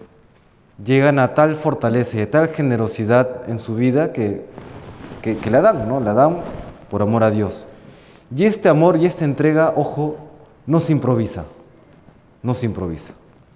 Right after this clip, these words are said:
Porque alguno podría terminar pensando, ¿no? "Ah, bueno, qué fácil, ¿no? Tengo una vida,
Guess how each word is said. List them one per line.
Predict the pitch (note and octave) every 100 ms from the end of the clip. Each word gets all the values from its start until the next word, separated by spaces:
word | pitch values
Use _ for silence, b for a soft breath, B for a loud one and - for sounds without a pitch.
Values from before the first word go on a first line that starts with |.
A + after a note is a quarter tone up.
| _ _ _ b b b b b -
Porque | - E3
alguno | E3+ G3+ D3+
podría | C#3+ D#3 D#3
terminar | C3 B2+ C#3+
pensando, | C3+ A#2+ C#3 A#2+
¿no? | C#3+ F2+
"Ah, |
bueno, | G3 E3+ D3+
qué | D#3
fácil, | G#3+ G#3 - G#2+
¿no? | B2+ D3+
Tengo | D3+ D3+
una | C#3
vida, | C3 C#3 C#3 C3+ - - -